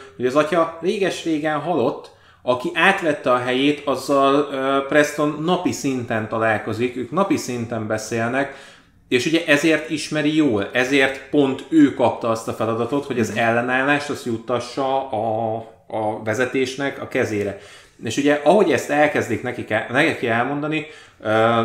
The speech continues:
Speaker 1: nem tudom, hogy minek hívják azt a, azt a kütyüt, amivel tesztelik.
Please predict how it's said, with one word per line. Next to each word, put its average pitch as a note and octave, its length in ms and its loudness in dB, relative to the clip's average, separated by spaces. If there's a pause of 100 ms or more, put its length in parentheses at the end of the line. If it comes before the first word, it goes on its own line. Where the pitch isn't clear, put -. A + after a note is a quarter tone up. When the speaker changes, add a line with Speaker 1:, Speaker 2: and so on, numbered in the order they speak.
(100)
Speaker 1:
nem C#3+ 160 2
tudom, A#2 200 -2
hogy A2+ 120 -4
minek A#2 360 -2
hívják A2 400 -2
azt - 220 -6
a, G#2+ 440 2
azt - 200 -8
a A2 400 -2
kütyüt, B2 280 -2
amivel G#2+ 400 -2
tesztelik. G2+ 640 -6